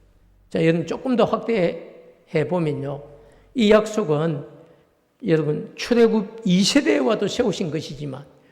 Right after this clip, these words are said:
오늘 우리 주님이 오실 때까지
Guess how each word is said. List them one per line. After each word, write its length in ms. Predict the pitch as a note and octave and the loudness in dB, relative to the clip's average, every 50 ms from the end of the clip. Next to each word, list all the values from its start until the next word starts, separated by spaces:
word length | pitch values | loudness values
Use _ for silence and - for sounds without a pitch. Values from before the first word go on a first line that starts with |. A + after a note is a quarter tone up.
| _ | _
오늘 600 | - - B3+ G#3+ G3+ E3+ C3+ - - - - - - - - - - _ _ _ _ _ | -2 4 6 8 8 8 6 4 -2 -8 -12 -14 -16 -18 -20 -20 -20 _ _ _ _ _
우리 200 | A3 G3+ G3+ G#3 | 0 0 2 2
주님이 360 | - - B3+ B3 B3 A3+ G#3 | 2 4 6 6 6 8 8
오실 480 | A#3 B3 - - - - D4 C4+ - - | 8 8 6 4 2 0 -2 -4 -2 -2
때까지 680 | A3+ F3+ D3+ - E3 D3+ C#3 - - D#3+ D#3 D#3+ - | -4 -4 -2 -2 -4 -4 -4 -6 -6 -6 -6 -6 -10